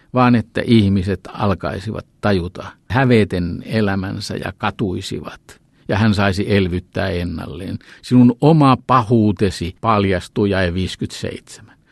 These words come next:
"Sinä muistat, miten olet elänyt, ja häpeät", jae kuusikymmentäyksi. Ja minusta tämän luvun, niin kuin, lopussa on aivan suuremmoinen, suorastaan evankeliumi,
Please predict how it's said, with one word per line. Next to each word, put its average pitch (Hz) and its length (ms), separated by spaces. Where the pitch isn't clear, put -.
"Sinä 135 320
muistat, 131 500
miten 123 380
olet 104 300
elänyt, 104 520
ja 101 160
häpeät", 92 600
jae 98 300
kuusikymmentäyksi. - 1040
Ja 110 60
minusta 131 340
tämän 113 440
luvun, 127 420
niin 104 120
kuin, 104 160
lopussa 110 560
on 107 260
aivan 131 440
suuremmoinen, 104 760
suorastaan 156 680
evankeliumi, 85 1040